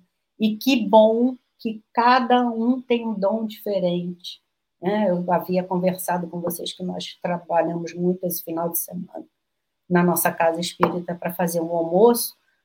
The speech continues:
e foi uma junção de dons, de trabalhos diferentes,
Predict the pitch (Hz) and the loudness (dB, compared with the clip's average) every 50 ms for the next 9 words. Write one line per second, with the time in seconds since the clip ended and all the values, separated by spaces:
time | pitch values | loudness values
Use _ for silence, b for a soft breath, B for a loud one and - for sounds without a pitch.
0 | _ _ _ - 208 233 240 233 - - - 240 226 226 226 233 233 240 247 240 | _ _ _ 0 2 2 2 2 0 0 2 6 10 10 10 10 8 6 2 0
1 | - _ _ _ _ _ _ _ _ _ _ _ 233 247 240 220 220 220 214 240 | -8 _ _ _ _ _ _ _ _ _ _ _ 2 4 6 6 4 4 4 6
2 | 277 294 285 - - - - - 277 294 320 320 269 - 262 262 220 180 180 190 | 6 6 6 6 4 6 6 6 6 6 6 6 6 4 2 0 0 2 4 4
3 | 185 185 185 190 202 214 220 226 - - - - - 175 202 208 208 - 233 233 | 6 6 4 2 0 -2 -2 -4 -4 -8 -10 -10 -8 -6 -6 -6 -2 -2 0 0
4 | 220 214 240 269 330 330 320 311 - 220 220 240 240 - - 240 226 202 190 170 | 2 4 6 6 6 6 4 0 0 -2 -4 -4 -4 -2 -2 0 0 0 -2 -4
5 | 165 180 190 214 - - - - - | -6 -8 -10 -12 -14 -18 -20 -20 -20